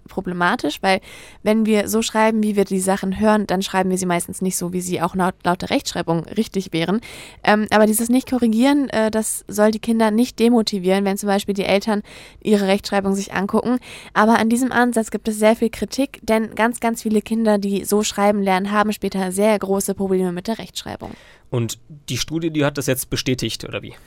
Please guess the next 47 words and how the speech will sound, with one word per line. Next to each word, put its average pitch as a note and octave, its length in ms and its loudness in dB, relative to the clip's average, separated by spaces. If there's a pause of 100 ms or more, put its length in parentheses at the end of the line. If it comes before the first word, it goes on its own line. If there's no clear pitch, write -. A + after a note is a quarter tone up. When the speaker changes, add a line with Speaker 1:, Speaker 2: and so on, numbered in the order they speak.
(220)
Speaker 1:
Genau, G3+ 340 4
eigentlich E3+ 280 -2
so F3+ 80 -8
ziemlich. F3 360 -4
Die G3 120 0
Forschenden G#3 600 2
haben F#3+ 240 0
Lernerfolge G3 680 2
von F#3 220 -2
gut F3+ 160 -2
dreitausend G3+ 580 2
Grundschulkindern A#3 680 2
in G3 100 0
Nordrhein-Westfalen G#3+ 920 0
analysiert. F#3 580 0 (460)
Bevor A#3+ 280 4
diese A#3 200 0
Kinder A3+ 280 0
eingeschult C4 460 2
wurden, A3+ 300 0
haben A3+ 240 4
sie G3+ 160 -4
einen F#3 220 -2
Test - 280 -2
gemacht C4 320 -2
über G#3 120 -4
ihre F#3 200 -4
Vorkenntnisse. A#3 720 -2
Wer G3 120 -2
konnte G#3 300 0
vielleicht F3+ 320 -4
schon F#3 120 -8
ein F#3 40 -10
paar F#3 200 -2
Wörter F#3 260 -2
lesen A#3+ 320 0
oder F#3+ 160 -2
seinen F#3 160 -4
Namen B3 240 4
schreiben? A3 440 -2 (460)
Ähm, G#3+ 220 2
und G#3+ 140 0
dann A3+ 160 2
gab G#3+ 180 2
es - 100 -4
alle G#3+ 300 2
halbe G3+ 280 2